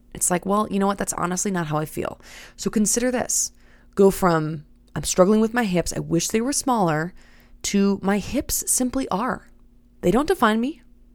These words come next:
They're just hanging out. They're doing their job. They're doing their thing.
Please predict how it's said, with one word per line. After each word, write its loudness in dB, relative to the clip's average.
They're 4
just -2
hanging 2
out. -2
They're 6
doing 2
their 2
job. 0
They're 4
doing 2
their 0
thing. -2